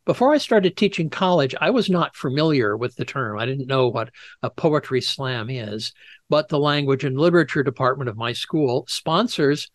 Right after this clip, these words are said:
both a poetry slam and a fiction slam event each semester, so I did have the opportunity to learn what they're about. This is an event in, in a social setting, uh, in which writers read their very short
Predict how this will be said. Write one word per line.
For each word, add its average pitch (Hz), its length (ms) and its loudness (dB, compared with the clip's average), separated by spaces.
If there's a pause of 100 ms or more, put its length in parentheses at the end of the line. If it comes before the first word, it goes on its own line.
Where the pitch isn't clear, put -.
(320)
both 160 220 2
a 262 40 2
poetry 214 520 2
slam 147 400 -2
and 143 60 0
a 139 60 -2
fiction 196 440 -4
slam 131 400 -6
event 127 280 -8
each 151 220 -6
semester, 190 540 -2 (320)
so 170 180 2
I 165 80 4
did 170 200 4
have 135 200 -2
the 131 100 0
opportunity 117 600 -4
to 120 140 -12
learn 120 240 -4
what 117 160 -8
they're 110 180 -6
about. 104 440 -8 (800)
This 185 220 4
is 269 140 4
an 277 100 6
event 175 400 2
in, 170 360 -2
in 233 300 2
a 269 40 2
social 262 420 2
setting, 160 520 2 (340)
uh, 151 160 0
in 156 160 -2
which 156 220 2
writers 175 640 4
read 170 520 4
their 135 400 0
very 147 360 4
short 143 420 2